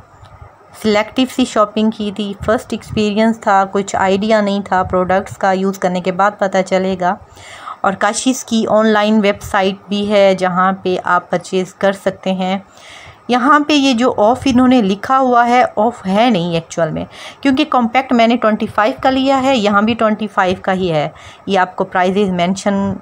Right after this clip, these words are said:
देख लें आप, यहाँ पे mention है, थ्री थाउजेंड लिखा हुआ है और कह रहे हैं कि हम आपको ट्वेंटी फ़ाइव का देंगे, अब आप purchase करेंगे तो। हालांकि,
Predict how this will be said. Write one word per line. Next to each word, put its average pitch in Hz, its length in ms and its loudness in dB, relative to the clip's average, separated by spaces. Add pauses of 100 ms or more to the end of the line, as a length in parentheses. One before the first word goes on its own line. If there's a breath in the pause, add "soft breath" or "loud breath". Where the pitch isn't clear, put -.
देख 175 320 -4
लें 202 100 0
आप, 185 240 0 (120)
यहाँ 180 360 -2
पे 190 80 0
mention 180 500 0
है, 190 200 -2 (320 loud breath)
थ्री 220 160 2
थाउजेंड 214 500 2
लिखा 202 280 0
हुआ 220 260 4
है 226 240 2 (360 loud breath)
और 202 100 2
कह 208 220 0
रहे 220 120 2
हैं 220 140 2
कि 226 80 -2
हम 220 200 2
आपको 202 240 0
ट्वेंटी 208 320 -2
फ़ाइव 202 280 -2 (100)
का 214 100 2
देंगे, 185 400 2
अब 180 220 0
आप 180 280 0
purchase 196 460 -2
करेंगे 156 340 -6
तो। 170 120 -8
हालांकि, 233 600 0